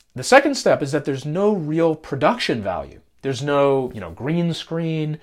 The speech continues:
There's no, you know, great lighting, you know, behind the person or something like that. It's really, in, in all likelihood,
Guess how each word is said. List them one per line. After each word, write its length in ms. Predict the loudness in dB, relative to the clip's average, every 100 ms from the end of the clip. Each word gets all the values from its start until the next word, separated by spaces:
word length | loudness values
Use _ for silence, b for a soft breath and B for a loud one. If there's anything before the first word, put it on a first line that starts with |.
| b b _
There's 200 | -10 -6
no, 440 | -2 0 0 -2
you 120 | -6
know, 180 | -8 -8
great 340 | -4 -2 -2 -2
lighting, 800 | -2 0 0 0 -2 -4 -6 -6
you 60 |
know, 160 | -4 -2
behind 380 | -4 -6 -4 -6
the 60 |
person 540 | -4 -4 -4 -4 -4 -6
or 100 | -6
something 280 | -6 -4 -6
like 140 | -4
that. 320 | -4 -4 -8 b b b b b b _
It's 160 | -8 -2
really, 580 | 2 4 4 2 -4 _ _ _ _ _
in, 180 | -8 -6
in 160 | -6 0
all 280 | 2 2
likelihood, 840 | 2 2 2 0 -2 -4 -6 -6